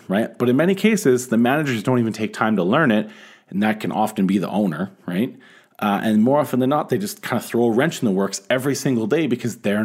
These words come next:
not using the system properly. This is either the result of, or it contributes to the list of its too complicated complaint and many others, right? It is so important when moving your company to a software system,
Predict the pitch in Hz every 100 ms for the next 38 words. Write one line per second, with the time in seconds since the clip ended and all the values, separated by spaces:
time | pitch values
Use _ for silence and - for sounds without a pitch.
0 | 104 104 95 95 95 92 90 - - 98
1 | 90 90 78 - - - - - - _
2 | - 180 202 185 190 175 151 107 104 101
3 | 95 110 - - - - 85 87 95 104
4 | - - - 135 156 147 135 127 110 -
5 | 170 139 104 - 98 90 90 92 87 76
6 | 82 - 123 - 98 95 - 101 87 80
7 | 82 - 85 95 - - - - _ 151
8 | 156 143 131 127 123 92 - - - _
9 | 92 - - - - - _ 131 131 -
10 | 135 151 175 160 139 131 87 98 95 98
11 | 117 127 110 101 - 120 120 113 - 120
12 | - 98 - 139 127 120 - 151 139